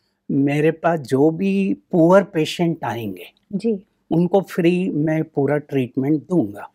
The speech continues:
Speaker 2: हम्म।
Speaker 1: चाहे वो पाँच हैं, दस पेशेंट हैं, उनको मैं फ्री दूंगा।
Speaker 2: राइट।
Speaker 1: तो वो मेरा पर्पस हो गया मेरे प्रोफेशन में ही। मैं अपनी ड्यूटी भी कर रहा हूँ, रिस्पॉन्सिबिलिटी भी कर रहा हूँ,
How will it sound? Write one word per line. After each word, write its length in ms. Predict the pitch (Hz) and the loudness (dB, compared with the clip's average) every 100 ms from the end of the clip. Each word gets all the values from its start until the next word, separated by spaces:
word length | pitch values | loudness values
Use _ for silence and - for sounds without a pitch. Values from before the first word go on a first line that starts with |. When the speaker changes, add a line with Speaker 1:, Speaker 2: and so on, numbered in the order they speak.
| - | -4
Speaker 2:
हम्म। 300 | 240 214 185 | -2 -2 -4
Speaker 1:
चाहे 240 | 185 156 143 | -2 0 2
वो 160 | 143 | 0
पाँच 520 | 143 151 139 143 - | 0 -2 -2 -4 -6
हैं, 240 | 139 139 123 | -6 -6 -4
दस 260 | 131 147 - | -4 -4 -4
पेशेंट 440 | 143 123 143 131 - | -4 -4 -8 -8 -6
हैं, 180 | 127 160 _ _ _ - | -6 -8 _ _ _ -4
उनको 280 | 190 180 208 | -2 0 0
मैं 200 | 214 220 | 0 -4
फ्री 340 | - 254 220 | -4 0 0
दूंगा। 460 | 113 104 95 117 - _ _ | -2 -6 -10 -16 -20 _ _
Speaker 2:
राइट। 320 | 208 220 175 - | -4 -4 -6 -2
Speaker 1:
तो 80 | 208 | -2
वो 180 | 185 226 | 2 4
मेरा 320 | 220 220 226 | 4 2 0
पर्पस 520 | 220 214 202 226 220 208 | 2 -2 0 -2 0 -2
हो 60 | |
गया 180 | 190 208 | 2 2
मेरे 300 | 208 190 196 | 2 2 0
प्रोफेशन 640 | 190 175 143 160 - 202 | 0 -2 0 -4 -2 -2
में 200 | 185 170 | 0 -2
ही। 220 | 180 - - _ _ _ _ _ _ _ _ - | -6 -10 -14 _ _ _ _ _ _ _ _ -6
मैं 300 | 123 147 185 | -2 2 0
अपनी 320 | 180 196 202 | 0 0 0
ड्यूटी 400 | 139 143 135 180 | 2 0 0 -2
भी 140 | 180 | -2
कर 180 | 202 180 | -2 -2
रहा 140 | 165 170 | 0 0
हूँ, 240 | 180 170 | 0 0
रिस्पॉन्सिबिलिटी 1000 | 143 - 143 139 147 196 180 190 185 202 | -2 -4 -2 0 0 -2 -2 -4 -2 -4
भी 160 | 196 | -4
कर 180 | 180 151 | -4 -4
रहा 220 | 120 127 | -4 -4
हूँ, 320 | 123 123 175 | -4 -2 -4